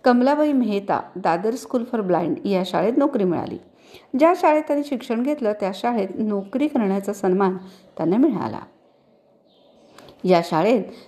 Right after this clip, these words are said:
त्यांनी आपलं मन विद्यार्थ्यांच्या प्रगतीमध्ये गुंतवलं आणि अल्पावधीतच एक आदर्श शिक्षिका म्हणून त्यांना लौकिक प्राप्त झाला. शिक्षण क्षेत्रातील त्यांच्या बावीस वर्षाच्या या उल्लेखनीय कार्याची दखल घेतली जाऊन पाच सप्टेंबर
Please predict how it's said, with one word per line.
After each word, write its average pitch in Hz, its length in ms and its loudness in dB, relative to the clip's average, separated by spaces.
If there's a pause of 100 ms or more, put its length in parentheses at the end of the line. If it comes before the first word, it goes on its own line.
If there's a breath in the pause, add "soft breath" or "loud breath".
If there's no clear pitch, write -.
त्यांनी 262 220 4
आपलं 277 280 2
मन 269 240 2
विद्यार्थ्यांच्या 247 600 0
प्रगतीमध्ये 202 600 -2
गुंतवलं 190 440 0
आणि 233 240 2
अल्पावधीतच 202 840 0
एक - 120 -6
आदर्श 190 440 0
शिक्षिका 202 500 -2
म्हणून 185 200 2
त्यांना 190 300 -2 (120)
लौकिक 170 360 -2
प्राप्त - 360 -6
झाला. 160 260 -6 (720 loud breath)
शिक्षण 311 360 4
क्षेत्रातील 254 580 -2
त्यांच्या 214 260 -4
बावीस 196 360 0
वर्षाच्या 247 400 -2
या 240 160 4
उल्लेखनीय 240 720 0
कार्याची 196 420 -2
दखल 185 300 0
घेतली 190 320 -6
जाऊन 220 300 0 (480 loud breath)
पाच 254 420 4
सप्टेंबर 190 460 -6